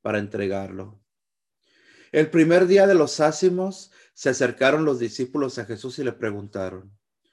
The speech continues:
"¿Dónde quieres que te preparemos la cena de la Pascua?"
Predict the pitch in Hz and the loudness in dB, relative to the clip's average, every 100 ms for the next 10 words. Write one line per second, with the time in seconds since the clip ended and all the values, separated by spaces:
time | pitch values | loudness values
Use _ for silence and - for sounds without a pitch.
0 | _ _ _ - 117 156 190 190 202 226 | _ _ _ -4 2 6 6 6 6 6
1 | 135 - 127 113 117 110 113 110 127 117 | 4 0 -6 -4 -4 -4 -2 -2 -2 -6
2 | 110 117 120 107 98 107 113 - 185 226 | -4 -4 -2 -4 -4 -6 -6 -8 -12 -12